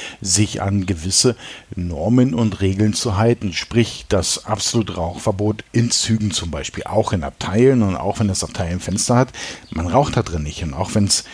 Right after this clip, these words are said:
einfach nur ein Dampfer ist, man raucht da drin nicht. Das heißt,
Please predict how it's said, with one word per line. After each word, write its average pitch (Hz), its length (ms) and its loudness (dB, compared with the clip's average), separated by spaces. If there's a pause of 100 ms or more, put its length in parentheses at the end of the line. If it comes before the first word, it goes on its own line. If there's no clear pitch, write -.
(180)
einfach - 280 -2
nur 107 160 4
ein 104 120 6
Dampfer 92 360 0
ist, - 280 -2 (380)
man 90 360 -2 (220)
raucht 80 580 0
da 80 100 -2
drin 71 280 -6
nicht. 58 240 -10
Das - 160 0
heißt, 147 300 2